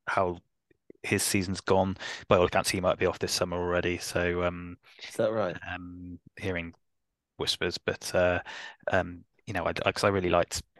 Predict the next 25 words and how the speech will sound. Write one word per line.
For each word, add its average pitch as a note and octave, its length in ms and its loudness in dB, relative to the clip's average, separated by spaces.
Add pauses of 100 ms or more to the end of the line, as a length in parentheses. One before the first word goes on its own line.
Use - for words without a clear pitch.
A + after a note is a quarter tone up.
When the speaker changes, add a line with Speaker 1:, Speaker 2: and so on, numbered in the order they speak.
(120)
Speaker 1:
liked F2+ 160 0
the - 60 0
look F2+ 160 -4
of - 60 0
him F#2 80 2
and F2+ 80 -8
thought - 140 -2
he'd - 80 -4
do F2 140 0
well. F2 240 2
But, - 320 -6
um, F2 600 -6 (320)
as C3 100 6
I - 40 6
say, F2 120 4
he's F#2 140 2
got, - 240 4
he's, A#2 160 2
he, A#2 120 2 (100)
he B2 80 2
got C3 100 6
a - 20 4
lot A#2+ 80 6
of G#2 60 -2
assists, - 500 -2